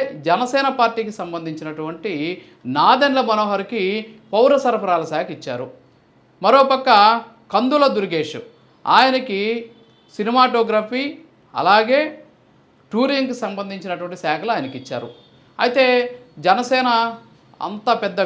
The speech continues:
విజయాన్ని సొంతం చేసుకున్నప్పటికీ కూడా పోర్ట్ఫోలియోస్ విషయంలో మాత్రం పవన్ కళ్యాణ్ తగ్గాడు, పవన్ కళ్యాణ్కి రాజకీయం తెలియదు, పవన్ కళ్యాణ్ సరైనటువంటి శాఖలు తీసుకోలేదని చెప్పేసి అందరూ కూడా చెప్పినటువంటి సిచ్యువేషన్. ఇక్కడే పవన్ కళ్యాణ్ ఊహం ఎవరి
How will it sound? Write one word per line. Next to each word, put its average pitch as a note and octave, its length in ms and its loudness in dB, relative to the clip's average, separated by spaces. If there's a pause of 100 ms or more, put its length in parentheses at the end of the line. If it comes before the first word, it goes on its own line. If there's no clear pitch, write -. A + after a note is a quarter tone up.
విజయాన్ని A3+ 400 0
సొంతం G3 300 -10
చేసుకున్నప్పటికీ F3+ 580 -10
కూడా G#3 140 0 (580)
పోర్ట్ఫోలియోస్ B3 760 2
విషయంలో G3+ 300 -6 (100)
మాత్రం A3 240 -2 (100)
పవన్ G3+ 240 -6
కళ్యాణ్ F#3+ 320 -4
తగ్గాడు, F3 420 -2 (420)
పవన్ F#3 220 -2
కళ్యాణ్కి F#3 360 -4 (100)
రాజకీయం E3 340 -6
తెలియదు, E3+ 320 -6 (380)
పవన్ F#3+ 220 -2
కళ్యాణ్ F#3+ 300 -4
సరైనటువంటి F3+ 600 -4
శాఖలు F3 320 -2
తీసుకోలేదని D3+ 460 -6
చెప్పేసి D3 260 -14
అందరూ C#3 220 -12
కూడా D3+ 180 -8
చెప్పినటువంటి C3 480 -12
సిచ్యువేషన్. A2+ 420 -18 (460)
ఇక్కడే C#4+ 300 2 (160)
పవన్ A#3+ 240 0 (100)
కళ్యాణ్ A#3+ 340 0 (580)
ఊహం B3+ 260 6 (400)
ఎవరి B3 320 0